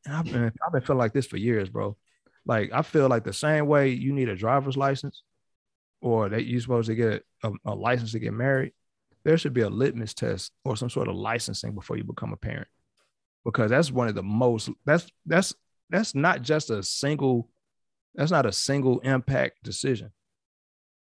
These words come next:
You know what I'm saying? Like, if you, if you're able to have sex, you should immediately go get tested to see whether or not you're smart enough to even fucking be a parent.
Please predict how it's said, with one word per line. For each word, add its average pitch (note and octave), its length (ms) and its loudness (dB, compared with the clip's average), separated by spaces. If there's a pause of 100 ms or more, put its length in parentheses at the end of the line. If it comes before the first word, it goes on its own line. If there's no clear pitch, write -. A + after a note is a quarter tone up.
(540)
You D3 80 -2
know D#3 80 4
what D#3 80 4
I'm D#3 80 0
saying? D#3+ 400 2
Like, A#2+ 280 0 (120)
if B2 140 0
you, F3 120 6
if C#3 160 2
you're F3+ 240 4
able D#3 240 4
to D3 100 2
have C3+ 240 2
sex, B2+ 280 -2
you C3+ 60 -6
should B2 180 -4
immediately A#2 560 0
go A2 160 0
get A2+ 220 -4
tested A2 320 -6
to G2 60 -8
see - 160 -6
whether G#2 260 -2
or G#2 60 -4
not G#2 260 -4
you're G#2 200 -4
smart A2+ 380 -4
enough G#2 200 -6
to B2+ 80 -8
even G2 240 -8
fucking - 220 -8
be A2 140 -6
a - 40 -6
parent. - 320 -10